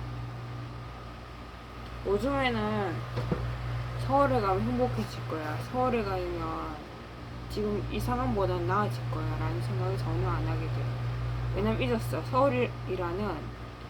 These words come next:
환경을 잊었어. 왜 잊었냐고? 그냥 약 먹고 꾸준히 재활하니까 잊어지게 돼.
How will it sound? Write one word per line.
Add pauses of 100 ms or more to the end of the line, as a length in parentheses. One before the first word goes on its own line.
(240)
환경을
잊었어. (1500)
왜
잊었냐고? (2000)
그냥
약
먹고
꾸준히
재활하니까 (500)
잊어지게
돼.